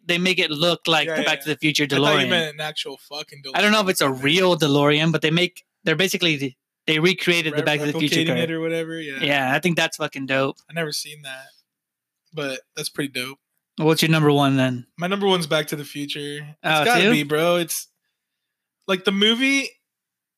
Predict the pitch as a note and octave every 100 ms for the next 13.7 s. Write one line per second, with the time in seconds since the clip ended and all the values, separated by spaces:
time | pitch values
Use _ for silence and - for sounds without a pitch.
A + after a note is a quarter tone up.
0 | _ _ _ _ _ _ F3 F3+ E3+ D#3+
1 | G3 G3 F#3+ E3 D3+ D#3 F3 F3+ F3+ E3+
2 | D3+ D3 D3+ D3 C3+ C3 B2+ _ _ _
3 | - D3+ D3+ D#3 D#3 C#3+ C#3+ D3 C#3 C3
4 | C3 C3+ C#3 C#3+ D3 D3 - - _ -
5 | D3+ D#3 D3+ D#3 D3 C#3 D#3+ - C3 B2
6 | C3 C3+ B2+ B2+ _ - F3 F3+ - C#3+
7 | D3+ C3 C3+ C3 C3+ F#3 E3 D#3+ D3+ _
8 | _ _ _ _ _ _ _ _ _ _
9 | _ _ _ _ _ _ _ _ _ -
10 | F#3+ - B3 - G#3 E3 - G3 F#3+ F#3
11 | F3+ E3 D#3 D3+ C#3+ C#3+ - D#3 E3 -
12 | G3 F#3+ E3+ D#3 C#3+ - D3+ D#3+ E3 E3
13 | E3+ E3 E3 F3 F#3 F#3+ F#3+